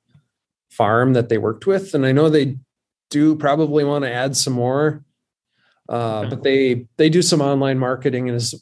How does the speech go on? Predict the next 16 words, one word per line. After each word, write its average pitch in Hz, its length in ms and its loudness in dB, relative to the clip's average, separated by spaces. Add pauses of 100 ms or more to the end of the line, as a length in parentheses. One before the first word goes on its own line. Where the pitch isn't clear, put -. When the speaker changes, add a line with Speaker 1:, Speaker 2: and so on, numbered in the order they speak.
(140)
Speaker 1:
as 117 160 -4
well. 113 520 0 (280)
And 107 140 -10
they, 107 280 -8
Speaker 2:
Sure. 98 320 -10
Speaker 1:
um, - 220 -20
arrange 113 680 -2 (140)
shipping. 139 880 2
I 123 80 -6
can 117 180 -8
get 107 280 -4
packaging 131 500 0
materials 123 640 0
from 120 280 -4
them, 117 260 -2
which - 360 -8